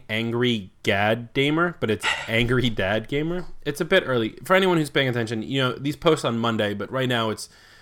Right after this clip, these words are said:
nine thirty in the morning on a Friday, and my, my four-month-old was up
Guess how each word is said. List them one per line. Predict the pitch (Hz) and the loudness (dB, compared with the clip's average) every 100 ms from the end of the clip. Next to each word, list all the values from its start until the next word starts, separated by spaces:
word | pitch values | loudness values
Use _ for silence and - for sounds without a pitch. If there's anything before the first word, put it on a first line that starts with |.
| - - | -20 -10
nine | 117 117 | -2 0
thirty | 107 113 104 | 2 2 2
in | 101 | 0
the | |
morning | 101 101 101 | -2 -4 -4
on | 95 | -6
a | |
Friday, | - 101 98 98 95 92 | -4 -2 0 0 -2 -4
and | 95 | -4
my, | 196 - - - - 92 - | -6 -8 -16 -20 -20 -18 -14
my | 104 101 95 - - | -8 -8 -10 -18 -10
four-month-old | - 110 104 - 98 87 | -2 0 0 0 -2 -2
was | 98 92 - | -4 -8 -6
up | - 107 - | -6 -6 -8